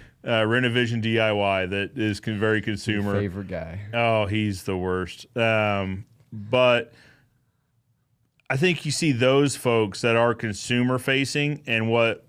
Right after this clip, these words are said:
Speaker 1: like, the content they're putting out, like, I don't wanna have to do that content where, you know, I'm trying to think up stuff to do to create a video
Speaker 2: Yeah.
Speaker 1: that would maybe interact with the consumer. And I don't,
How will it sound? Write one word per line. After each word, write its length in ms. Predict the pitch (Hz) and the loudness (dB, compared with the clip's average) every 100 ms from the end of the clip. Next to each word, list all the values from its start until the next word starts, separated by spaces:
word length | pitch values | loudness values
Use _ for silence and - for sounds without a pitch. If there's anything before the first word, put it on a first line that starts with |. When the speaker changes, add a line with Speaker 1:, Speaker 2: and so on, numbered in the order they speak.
| _ | _
Speaker 1:
like, 160 | 113 95 | -4 -4
the 80 | |
content 400 | 92 117 110 113 | -6 -4 -4 -4
they're 140 | 101 110 | -2 -4
putting 260 | 131 127 | -2 0
out, 120 | 131 127 | 2 2
like, 160 | 113 117 | 0 -2
I 100 | 135 | -2
don't 140 | 123 | 0
wanna 160 | 113 101 | -2 -2
have 180 | 101 | -2
to 80 | 101 | -4
do 120 | 90 | -8
that 160 | 85 80 | -8 -8
content 460 | - 80 87 - - _ | -12 -14 -14 -18 -18 _
where, 460 | 107 104 98 92 87 - - - - _ _ _ _ _ - | -2 0 2 -2 -6 -16 -20 -20 -20 _ _ _ _ _ -2
you 140 | 131 | 0
know, 100 | 113 | 2
I'm 340 | 107 117 113 101 | 0 -4 -6 -4
trying 180 | 135 120 | -2 -2
to 80 | |
think 340 | 104 - 131 123 | -4 -2 -2 0
up 160 | 127 | -2
stuff 320 | - 127 120 - | -2 0 0 -2
to 100 | 107 | -2
do 280 | 117 117 | 0 2
to 80 | 110 | 0
create 400 | 104 104 107 117 | -4 -4 0 2
a 60 | 113 | 0
video 560 | 104 110 110 110 107 | 0 0 2 2 2
Speaker 2:
Yeah. 60 | 107 | 2
Speaker 1:
that 160 | 104 98 | 0 0
would 320 | 104 98 92 | 0 0 -6
maybe 640 | 117 110 110 113 113 117 113 | -6 -2 0 2 2 0 2
interact 300 | 113 110 110 | 2 0 0
with 160 | 113 | -4
the 100 | 110 | -4
consumer. 800 | 104 110 - 113 110 110 110 107 | -6 -8 -4 -2 -2 -2 -2 -2
And 340 | 101 95 92 90 _ _ _ _ | -2 -2 -4 -8 _ _ _ _
I 140 | 95 | -4
don't, 220 | 92 80 | -4 -6